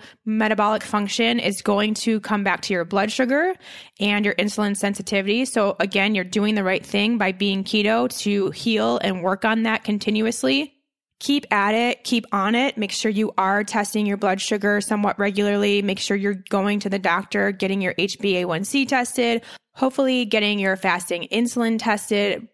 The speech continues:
somewhat regularly. Keep on it with all of that. Same thing goes with your hormonal situation. Same thing goes with your adrenal status. Same thing goes with your thyroid status.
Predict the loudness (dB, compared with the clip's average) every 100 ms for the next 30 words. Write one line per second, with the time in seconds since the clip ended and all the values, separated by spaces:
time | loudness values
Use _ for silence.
0 | -14 -4 0 2 2 0 0 0 2 2
1 | 0 2 0 0 -4 -20 -4 -2 0 0
2 | 0 -2 -4 -2 0 0 0 2 2 -2
3 | -8 -18 -4 0 0 0 0 0 -2 -4
4 | -4 -6 -2 0 2 2 2 0 0 2
5 | 0 0 0 0 0 -4 _ -8 -2 -2
6 | -2 -2 0 -2 -4 -2 0 0 0 2
7 | 2 0 0 0 2 0 -2 -10 -20 -20
8 | -8 -2 -2 0 0 0 0 -2 -4 -6
9 | -2 0 2 2 0 0 0 0 2 -2
10 | -6